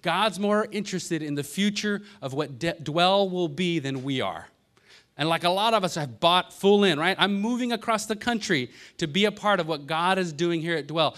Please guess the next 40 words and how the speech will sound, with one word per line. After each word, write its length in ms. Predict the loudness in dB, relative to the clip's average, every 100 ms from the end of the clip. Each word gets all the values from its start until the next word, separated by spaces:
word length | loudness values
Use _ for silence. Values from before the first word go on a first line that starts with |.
| -6 -2
But 100 | 0
it 80 |
isn't 260 | 2 0 0
about 300 | 0 0 2
what 140 | 2
I'm 320 | 2 2 2 2
doing. 420 | 2 2 -2 -4 -14 -10
I 160 | -2 0
just 140 | 0
have 100 | -4
to 80 | -4
be 120 | -6
faithful 420 | -4 -4 -4 -4 -8
to 80 |
what 180 | -8 -8
God 280 | -6 -4 -4
is 100 | -8
calling 500 | -8 -6 -4 -6 -6
me 200 | -6 -6
to 100 | -10
do. 320 | -12 -10 -10 -14 -20 -14
And 120 | -12
in 60 | -10
the 20 |
same 300 | -8 -8 -8
part, 260 | -8 -10 -12 _ _
God 420 | -8 -4 -2 -2 -4
is 180 | -8
calling 400 | -10 -8 -8 -8 -8
each 300 | -8 -8 -8
one 140 | -10
of 80 | -10
us 120 | -12
to 100 | -14
play 220 | -12 -10
a 40 | -8
role 400 | -4 -2 -2 -6 -20 -18
in 180 | -14
that 200 | -12 -14 -16
responsibility. 880 | -18 -16 -16 -16 -16 -16 -16 -20